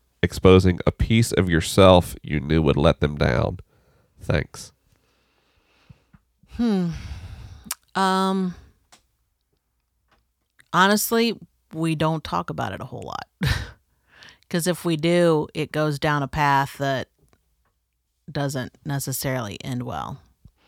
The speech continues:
Speaker 2: Um, yeah. Uh, I think my, my folks, specifically my mom,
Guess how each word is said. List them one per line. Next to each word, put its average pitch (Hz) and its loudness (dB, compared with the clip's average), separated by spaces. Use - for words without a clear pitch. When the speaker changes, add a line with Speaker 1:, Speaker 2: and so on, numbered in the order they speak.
Speaker 2:
Um, 135 -2
yeah. 135 -4
Uh, 135 -2
I 139 -6
think 147 -8
my, 143 -4
my 151 -4
folks, - -6
specifically 156 -4
my 151 -4
mom, 160 -4